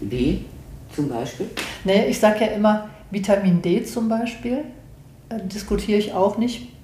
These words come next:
Speaker 2: braucht das mein Klient oder braucht er es nicht, sondern ich weiß von vornherein,
Speaker 1: Er braucht's.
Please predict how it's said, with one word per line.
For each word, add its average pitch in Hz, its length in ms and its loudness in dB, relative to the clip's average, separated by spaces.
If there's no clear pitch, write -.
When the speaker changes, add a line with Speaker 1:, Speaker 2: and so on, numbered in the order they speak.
Speaker 2:
braucht 190 520 2
das 214 280 -2
mein 196 560 0
Klient 190 580 0
oder 180 200 0
braucht 180 320 -2
er 170 60 0
es - 120 -6
nicht, 185 340 -2
sondern 196 420 2
ich - 160 -6
weiß 196 240 4
von 196 160 0
vornherein, 180 680 0
Speaker 1:
Er 131 60 -4
braucht's. 104 440 -10